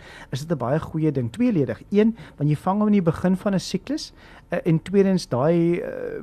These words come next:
met premie wat jy gaan betaal. Ek, banke moet ook geld maak, so hulle gaan vir jou 'n bietjie meer, hulle gaan jou altyd, jy gaan hom nie kan vasmaak teen die huidige koerse wat jy het nie. So, ehm, eh, wanneer mens luister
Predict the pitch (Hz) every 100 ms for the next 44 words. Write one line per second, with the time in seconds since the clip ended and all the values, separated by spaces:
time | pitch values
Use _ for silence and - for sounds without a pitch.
0 | 180 165 - - 233 247 240 170 - 147
1 | - 151 139 - 147 113 117 247 139 135
2 | 160 208 180 - 214 - 180 170 - 135
3 | 113 135 127 160 - 180 165 175 147 151
4 | 190 160 156 165 131 - - - - 143
5 | 143 180 170 170 160 147 185 196 226 175
6 | - 151 - 151 135 147 135 120 131 135
7 | - 135 131 123 120 113 110 - 110 -
8 | 160 143 - - - - - - 139 143
9 | 143 - - - - - - 165 131 147
10 | 269 247 208 - 117 139 - -